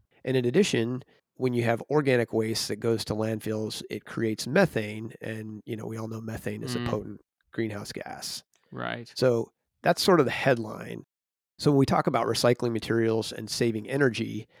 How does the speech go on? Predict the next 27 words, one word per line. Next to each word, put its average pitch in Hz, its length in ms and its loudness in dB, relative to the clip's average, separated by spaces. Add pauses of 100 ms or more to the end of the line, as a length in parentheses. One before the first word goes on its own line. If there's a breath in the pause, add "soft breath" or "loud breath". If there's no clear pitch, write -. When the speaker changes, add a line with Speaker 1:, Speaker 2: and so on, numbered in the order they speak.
(200 loud breath)
Speaker 1:
you 120 100 2
know, 113 100 0
there's, 110 480 0 (320)
there's 113 240 0
two - 160 4
materials 123 440 4
in 104 100 0
particular 113 500 0
where 110 440 -6 (320)
I 113 100 -2
think - 460 -6 (340)
makes 120 220 2
a 110 40 -2
pretty - 340 2
compelling 117 520 -2
case, - 500 -6 (300 soft breath)
one 170 460 2
of 151 80 6
which 131 240 6
is 113 400 4
aluminum, 117 640 0 (380)
which - 400 0 (260)
requires 120 540 4
ninety-five 113 800 0
percent 107 320 -4
less 110 200 -8
energy 113 540 -6